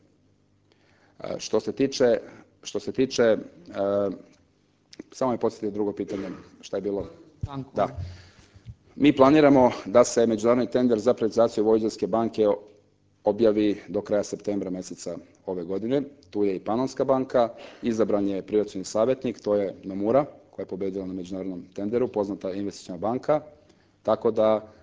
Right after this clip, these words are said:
Speaker 1: ove dve banke očekujemo da ponudimo na međunarodnom tenderu za privatizaciju do kraja septembra meseca ove godine. I to nije sve, mi očekujemo ove godine da se dovrši tender za Nišku banku, koji je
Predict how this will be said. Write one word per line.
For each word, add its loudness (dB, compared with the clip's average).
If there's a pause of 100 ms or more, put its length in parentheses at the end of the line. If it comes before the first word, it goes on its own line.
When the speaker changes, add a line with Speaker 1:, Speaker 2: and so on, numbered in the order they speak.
Speaker 1:
ove 2
dve 0
banke -4
očekujemo -4 (240)
da -10
ponudimo -4
na -6
međunarodnom -8
tenderu -6
za -8
privatizaciju -8
do -6
kraja -8
septembra -10 (360)
meseca -10 (140)
ove -6
godine. -12 (640)
I -4
to 0
nije 0
sve, -2
mi -2
očekujemo -4
ove -4
godine -2
da -8
se -12
dovrši -8
tender -8
za -12
Nišku -4
banku, 2
koji -6
je -8